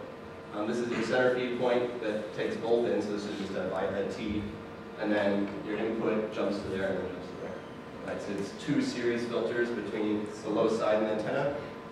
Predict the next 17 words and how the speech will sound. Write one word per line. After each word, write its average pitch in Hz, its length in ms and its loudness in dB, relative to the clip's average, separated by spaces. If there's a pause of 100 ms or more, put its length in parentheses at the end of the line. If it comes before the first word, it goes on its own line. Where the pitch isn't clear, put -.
and 104 200 2
two 113 160 -2
series 107 420 2
cavities 101 400 2
between 98 300 -2
the 92 60 0
high - 280 0
side - 220 -4 (260)
and 85 80 -4
the 82 60 -2
antenna. - 280 -6 (2000)
Um, 95 160 -4
these 120 160 0
are 120 80 2
the 110 80 2
mobile 104 400 4
duplexers. - 1040 0